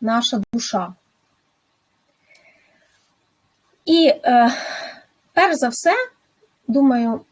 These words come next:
м, що головни-, о-, головною умовою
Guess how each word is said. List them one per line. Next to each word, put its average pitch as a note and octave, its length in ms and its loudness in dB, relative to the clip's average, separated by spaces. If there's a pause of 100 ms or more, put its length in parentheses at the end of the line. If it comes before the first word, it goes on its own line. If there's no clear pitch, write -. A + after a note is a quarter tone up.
(120)
м, G#3+ 480 -4 (500)
що C#4 200 0
головни-, C4+ 480 2
о-, B3+ 320 -2
головною D4 500 0
умовою C4 920 2